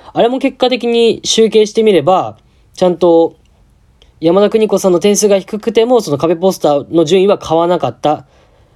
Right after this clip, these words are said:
ていうのがあるんで、あんまり山田邦子さんと今回のやらせは関係ないか。<laughs> あ、そっか。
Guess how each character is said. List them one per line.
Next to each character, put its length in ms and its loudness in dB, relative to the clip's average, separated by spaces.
て 100 0
い 80 4
う 40 -2
の 120 -4
が 300 -6
あ 140 -2
る 100 -6
ん 100 -6
で、 320 0
あ 180 -2
ん 120 0
ま 120 0
り 220 -6
山 280 0
田 120 -2
邦 180 0
子 120 -2
さ 120 -4
ん 120 -4
と 320 -8
今 280 -4
回 140 -2
の 60 -6
や 80 -4
ら 60 -2
せ 180 -2
は 60 -4
関 200 -4
係 140 -2
な 100 0
い 80 -4
か。 220 -14
<laughs> 200 -20
あ、 200 -2
そ 140 -4
っ 40 -8
か。 280 -10